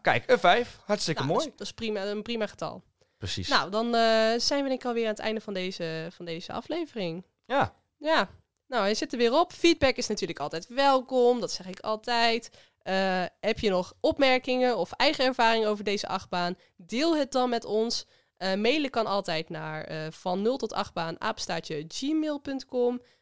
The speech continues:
Speaker 2: Ons Instagram is van nul tot achtbaan. Onze Twitter is van nul tot achtbaan. Dus volg ons daar vooral op.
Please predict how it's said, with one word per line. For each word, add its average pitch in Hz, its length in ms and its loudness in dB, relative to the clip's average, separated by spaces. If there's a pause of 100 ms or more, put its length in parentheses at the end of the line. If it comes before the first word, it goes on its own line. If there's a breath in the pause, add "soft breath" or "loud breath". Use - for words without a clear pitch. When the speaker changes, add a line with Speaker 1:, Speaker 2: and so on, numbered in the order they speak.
(140 soft breath)
Speaker 2:
Ons 285 160 -4
Instagram 277 500 2
is 233 240 0
van 214 240 -4
nul 226 160 0
tot 220 160 -6
achtbaan. 180 540 -4
Onze - 240 -12
Twitter 226 400 -2
is 202 120 -2
van 185 160 -2
nul 185 140 -2
tot 175 180 -6
achtbaan. 165 400 -6
Dus - 140 -6
volg 339 360 2
ons 302 180 -2
daar 262 200 0
vooral 240 380 2
op. 233 140 0